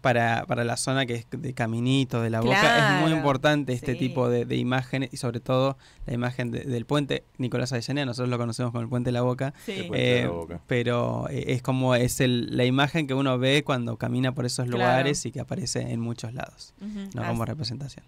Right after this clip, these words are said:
Speaker 2: Sí, así que Ezequiel, gracias en, por estos minutos. Los invitamos y, a todos. La actividad es libre y gratuita, se pueden acercar
Speaker 1: Ah, sí.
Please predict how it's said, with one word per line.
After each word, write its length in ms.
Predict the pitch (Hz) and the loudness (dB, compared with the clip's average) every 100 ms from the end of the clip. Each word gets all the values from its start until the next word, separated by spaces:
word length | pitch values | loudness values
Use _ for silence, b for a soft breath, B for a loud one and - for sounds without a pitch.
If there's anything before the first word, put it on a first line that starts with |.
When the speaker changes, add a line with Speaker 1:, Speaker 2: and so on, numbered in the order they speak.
| - | -12
Speaker 2:
Sí, 160 | 190 | -6
así 240 | 175 - 208 | -6 -6 -4
que 100 | 240 | -2
Ezequiel, 420 | 202 170 202 220 | -2 -4 -4 -2
gracias 440 | 196 208 247 233 | 0 0 0 -2
en, 140 | 196 175 | -4 -6
por 180 | 175 | -2
estos 220 | 180 208 196 | -2 -2 -4
minutos. 460 | 175 202 254 269 B B B | -4 0 2 0 B B B
Los 180 | 196 202 | -4 -2
invitamos 540 | 196 196 262 269 233 | -4 0 0 0 -2
y, 80 | 185 - | -4 -4
a 120 | 175 | 0
todos. 500 | 202 214 220 254 - | 4 4 4 2 -2
La 120 | - 185 | -8 -8
actividad 260 | 208 220 | -2 -2
es 60 | 214 | 0
libre 240 | 180 196 | -2 -2
y 40 | 185 | -2
gratuita, 500 | 165 151 208 208 208 | -4 -2 -4 -2 -2
se 120 | 170 | -2
pueden 300 | 160 185 185 | -2 -2 0
acercar 600 | 165 - 160 156 180 208 214 | -4 -4 -6 -4 -2 0 -2
Speaker 1:
Ah, 140 | 127 | -6
sí. 160 | 127 | -8